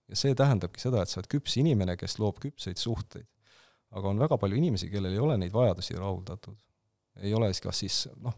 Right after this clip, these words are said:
erinevates eluetappides, ütleme, kas ei ole siis imikuiga või siis ei ole lasteaiaeal või, või ei ole koolieas, eks ju, ei ole rahuldatud teatud asju. Sest, sest lastel tekivad erinevad eakohased vajadused,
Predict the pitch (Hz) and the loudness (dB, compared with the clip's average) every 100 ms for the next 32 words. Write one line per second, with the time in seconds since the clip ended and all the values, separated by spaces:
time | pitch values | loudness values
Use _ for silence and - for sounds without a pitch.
0 | 127 117 95 104 113 98 90 87 - 92 | 2 4 4 2 0 0 0 -4 -8 -12
1 | - 95 95 92 95 98 87 113 151 131 | -8 -6 -6 -4 -2 0 0 2 4 2
2 | - 110 107 95 92 90 - - 92 90 | 0 0 2 0 0 -6 -8 -6 -6 -4
3 | 87 117 135 101 92 95 101 95 90 90 | -2 0 2 0 0 0 0 0 -2 -10
4 | 71 80 90 92 - 139 147 101 104 90 | -16 -20 -12 -8 0 2 4 4 4 2
5 | - 95 - 92 90 - - - 131 110 | 0 -4 -6 -6 -8 -12 -12 2 4 6
6 | 98 92 85 - - 107 - 92 90 - | 4 0 -6 -10 -2 -2 0 -2 0 -2
7 | - - _ _ _ _ - - - 92 | -4 -14 _ _ _ _ -18 -14 -8 -6
8 | 85 101 - 160 104 90 120 104 90 85 | -6 -2 2 2 2 0 0 0 0 -2
9 | - 76 131 117 92 101 151 95 92 90 | -8 -4 2 2 2 2 2 4 2 -2
10 | - 135 214 135 110 95 90 | -4 -2 -2 0 0 -4 -6